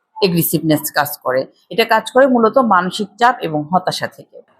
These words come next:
আরেকটা খুব ইম্পর্টেন্ট একটা কারণ বলবো, সেটা হচ্ছে যে এই যে বর্তমানে যে সোশ্যাল মিডিয়া, টিভি, ইন্টারনেট, আহ,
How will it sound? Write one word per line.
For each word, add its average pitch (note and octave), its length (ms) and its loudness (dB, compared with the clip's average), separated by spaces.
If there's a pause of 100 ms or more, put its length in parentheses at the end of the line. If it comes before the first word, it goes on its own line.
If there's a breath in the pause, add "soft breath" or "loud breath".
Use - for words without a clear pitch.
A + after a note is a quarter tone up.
(120)
আরেকটা B3+ 320 4
খুব C#4 200 2
ইম্পর্টেন্ট C4 540 4
একটা D4 160 2
কারণ F#3 400 4
বলবো, F3 340 4
সেটা B3+ 260 0
হচ্ছে B3+ 220 2
যে B3 260 6
এই F#3+ 300 2
যে G3 220 4
বর্তমানে F3+ 520 0
যে F#3+ 80 -4
সোশ্যাল C4 480 2
মিডিয়া, D3 520 2 (120)
টিভি, F3+ 580 -2
ইন্টারনেট, E3 840 0 (200)
আহ, C#3+ 340 2